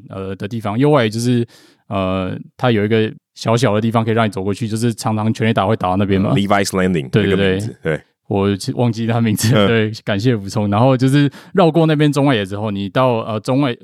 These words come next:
Speaker 1: 快到中外野的地方，那个叮叮车在那边，然后那台车就是你就可以自由爬上爬下，你想怎么拍就怎么拍，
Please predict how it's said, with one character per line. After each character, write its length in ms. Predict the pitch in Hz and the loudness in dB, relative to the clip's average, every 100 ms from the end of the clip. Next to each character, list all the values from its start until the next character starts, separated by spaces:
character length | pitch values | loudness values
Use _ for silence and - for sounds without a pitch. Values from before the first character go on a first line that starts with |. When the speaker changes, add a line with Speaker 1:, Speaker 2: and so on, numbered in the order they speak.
| - | -4
Speaker 1:
快 120 | 170 | 0
到 120 | 151 143 | 2 2
中 120 | 143 | 2
外 100 | 135 | 2
野 40 | |
的 60 | 104 | 0
地 100 | 110 | -2
方， 180 | 110 107 | -4 -2
那 60 | 104 | -4
个 80 | 104 | -2
叮 120 | 123 | 0
叮 140 | 123 | 0
车 160 | 120 110 | 0 -6
在 80 | 107 | -8
那 80 | |
边， 160 | 98 95 | -8 -6
然 80 | 104 | -2
后 60 | |
那 80 | 165 | 2
台 160 | 170 127 | 2 2
车 200 | 147 135 | 2 0
就 120 | 127 | 0
是 280 | 127 123 - - - _ _ | 0 -2 -4 -12 -20 _ _
你 100 | 113 | -2
就 60 | 110 | 2
可 120 | 131 | 2
以 160 | 107 101 | 0 -2
自 280 | - 143 | -4 -2
由 180 | 113 107 | 0 -2
爬 260 | 104 120 110 | -4 -4 0
上 160 | 127 | 0
爬 160 | 110 104 | 0 -2
下， 140 | 110 | -2
你 140 | 107 104 | 0 0
想 200 | 107 101 | -2 -4
怎 80 | 98 | -6
么 80 | |
拍 200 | 92 107 | -4 -2
就 80 | 110 | -2
怎 100 | 101 | -2
么 100 | 92 | -4
拍， 280 | 92 98 | -2 -2